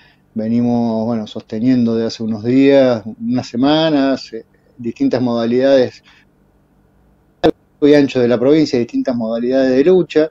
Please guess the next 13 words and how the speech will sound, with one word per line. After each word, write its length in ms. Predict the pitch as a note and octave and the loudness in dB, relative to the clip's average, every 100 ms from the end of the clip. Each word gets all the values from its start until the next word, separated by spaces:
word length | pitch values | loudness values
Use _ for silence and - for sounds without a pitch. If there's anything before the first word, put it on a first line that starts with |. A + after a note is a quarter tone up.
| - - - _ _ - _ | -8 -20 -20 _ _ -20 _
Eh, 120 | A#2 | -6
hablo 240 | A#2 B2+ B2+ | 0 2 2
del 100 | A#2 | -2
sector 380 | - A#2 C3+ | -4 -2 2
docente. 560 | C3+ C3 E3+ D3 A#2 A2 - | 2 2 2 2 0 -4 -12
Nosotros 280 | A2 A#2+ B2 | -8 -4 -2
hemos 280 | B2 A#2+ | -2 -2
empezado, 1120 | A#2 A#2 A2 A#2 - C3+ C3+ C3 B2+ A#2+ A2 G#2 _ _ _ _ _ _ _ _ | -2 -2 -2 -6 -2 2 4 4 2 2 -2 -6 _ _ _ _ _ _ _ _
eh, 200 | A2+ G#2+ | -8 -6
con 160 | A#2+ A#2 | -6 -6
asambleas, 760 | - B2 C#3 F3 E3+ D3 C3+ | -6 -2 2 4 6 4 2
asambleas 520 | A#2 - A2 A#2+ B2 A2+ | -2 -6 -4 -2 -2 -2
escolares, 1040 | - A#2+ C3 E3 D#3+ D3+ C#3 - _ | -4 -2 2 4 4 4 2 -6 _